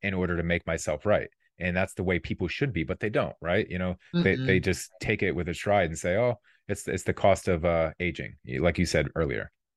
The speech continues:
Speaker 2: Aging. And, you know, I mean, think about something simple. It's kind of a big push right now is antioxidants, right?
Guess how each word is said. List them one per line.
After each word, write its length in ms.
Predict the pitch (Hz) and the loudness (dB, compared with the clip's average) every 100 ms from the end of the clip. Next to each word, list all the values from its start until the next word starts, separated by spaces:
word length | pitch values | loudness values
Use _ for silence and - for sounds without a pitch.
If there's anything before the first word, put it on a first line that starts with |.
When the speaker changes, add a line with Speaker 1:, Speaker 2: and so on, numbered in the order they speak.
| _ - | _ -12
Speaker 2:
Aging. 320 | 147 156 185 190 | -8 -8 -8 -2
And, 80 | 202 | 2
you 80 | 208 | 4
know, 240 | 180 170 | 4 2
I 80 | 185 | 0
mean, 240 | 196 185 | 2 0
think 240 | 185 226 226 | 2 0 2
about 240 | 185 - | 0 -2
something 380 | - 175 170 160 | -4 -6 -6 -8
simple. 340 | - 156 160 | -8 -6 0
It's 240 | 151 147 - | 0 -2 -8
kind 200 | 160 147 | -8 -6
of 60 | |
a 80 | 147 | -4
big 180 | 147 - _ | -4 -6 _
push 240 | 151 147 | -4 -2
right 120 | 147 151 | -6 -4
now 180 | 143 | -4
is 120 | 139 143 | -4 -2
antioxidants, 1040 | 131 139 127 131 143 - 123 - 139 - _ _ | -2 -2 -4 -4 -8 -10 -8 -8 -10 -14 _ _
right? 280 | 156 156 185 | -6 -6 -6